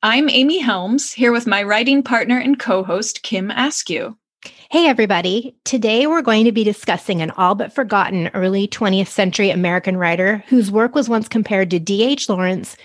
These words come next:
Speaker 2: Gertrude Stein, and James Joyce. Her name is Marjorie Latimer, and her mind-blowingly brilliant book from nineteen twenty-eight is called, aptly,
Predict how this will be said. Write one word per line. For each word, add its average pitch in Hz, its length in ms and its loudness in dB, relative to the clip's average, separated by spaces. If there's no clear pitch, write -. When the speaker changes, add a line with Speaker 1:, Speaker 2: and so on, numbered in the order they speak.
Speaker 2:
Gertrude 208 420 0
Stein, 175 460 -4
and 185 180 2
James 180 380 0
Joyce. - 480 -6
Her 254 100 4
name 240 260 4
is 302 120 0
Marjorie 220 420 0
Latimer, 165 560 -4
and 214 160 -2
her 208 140 2
mind-blowingly 240 840 2
brilliant 208 440 -2
book 170 200 -4
from 175 160 -2
nineteen 180 320 0
twenty-eight 180 440 -2
is 196 140 -8
called, 170 280 0
aptly, 175 480 -2